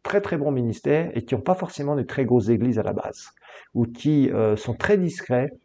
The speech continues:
et qui portent beaucoup de fruits à droite à gauche. Il y en a d'autres, ils font beaucoup de bruit, mais ils sont vraiment, comme le disait Paul dans un Corinthiens treize, hein, c'est juste une cymbale qui retentit, hein, c'est juste un bruit, ça fait beaucoup de boucan, mais il n'y a rien dedans. Voilà, et malheureusement, il y en a un certain nombre.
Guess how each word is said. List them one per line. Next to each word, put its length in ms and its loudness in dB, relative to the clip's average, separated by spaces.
et 80 -4
qui 160 -4
portent 280 -2
beaucoup 340 4
de 80 -4
fruits 200 0
à 60 6
droite 220 4
à 60 -2
gauche. 280 -4
Il 60 2
y 40 4
en 40 2
a 60 6
d'autres, 240 6
ils 60 0
font 180 -4
beaucoup 480 4
de 80 0
bruit, 320 2
mais 100 0
ils 80 0
sont 180 0
vraiment, 400 4
comme 260 -2
le 100 4
disait 300 2
Paul 260 4
dans 360 2
un 100 2
Corinthiens 400 -2
treize, 280 0
hein, 180 0
c'est 340 0
juste 200 -2
une 120 -2
cymbale 420 2
qui 100 -8
retentit, 540 -2
hein, 100 -6
c'est 140 -4
juste 180 -2
un 100 0
bruit, 340 4
ça 100 -4
fait 140 -2
beaucoup 240 0
de 60 2
boucan, 420 0
mais 80 -2
il 40 2
n'y 40 2
a 40 0
rien 180 0
dedans. 220 -2
Voilà, 280 -2
et 100 0
malheureusement, 600 6
il 80 -2
y 40 0
en 100 -2
a 240 -2
un 60 -6
certain 300 -4
nombre. 140 -8